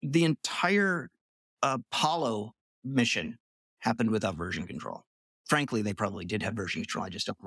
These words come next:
I just don't know the details around it, but they probably did something. But lines of code makes, makes no sense whatsoever. Agile, DevOps, continuous deployment,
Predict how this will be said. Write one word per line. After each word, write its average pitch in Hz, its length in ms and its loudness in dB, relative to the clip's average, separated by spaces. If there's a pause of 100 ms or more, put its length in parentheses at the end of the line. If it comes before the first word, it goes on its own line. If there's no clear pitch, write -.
(120)
I 101 80 -6
just 95 180 -10
don't 98 140 -4
know 98 140 -10
the 92 100 -10
details 95 380 -4
around 92 200 -4
it, 107 80 -6
but 117 140 0
they 117 100 2
probably 117 460 2
did 101 260 -2
something. 101 380 -2
But 120 180 0
lines 143 320 2
of 165 120 0
code 180 320 2
makes, 160 260 2 (300)
makes 143 400 0
no 143 160 6
sense 143 380 2
whatsoever. 110 640 0 (600)
Agile, 160 540 0 (440)
DevOps, 151 760 0
continuous 170 480 4
deployment, 135 800 0